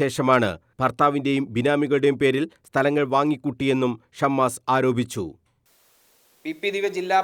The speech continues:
Speaker 2: പഞ്ചായത്ത് പ്രസിഡന്റായിരിക്കെ നിരവധി അഴിമതികളും ബിനാമി ഇടപാടുകളും നടന്നു.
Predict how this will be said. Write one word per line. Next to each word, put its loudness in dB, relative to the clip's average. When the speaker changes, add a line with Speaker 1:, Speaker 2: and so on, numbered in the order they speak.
Speaker 2:
പഞ്ചായത്ത് -6
പ്രസിഡന്റായിരിക്കെ -2
നിരവധി -4
അഴിമതികളും -2
ബിനാമി -4
ഇടപാടുകളും -2
നടന്നു. -12